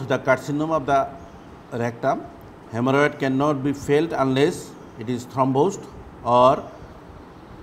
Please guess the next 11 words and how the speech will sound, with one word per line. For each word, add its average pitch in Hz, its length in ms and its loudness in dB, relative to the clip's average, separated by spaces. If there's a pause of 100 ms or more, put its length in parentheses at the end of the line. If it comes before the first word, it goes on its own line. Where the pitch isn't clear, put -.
(100)
or 123 140 4
it 123 140 2
is 123 280 -2
fibrosed. 117 540 -2 (480)
Hemorrhoid 139 480 0
can 123 180 -2
be 113 100 -2
seen 175 420 -4
through 120 180 -2
the 131 240 2 (180)
proctoscope. 143 560 -4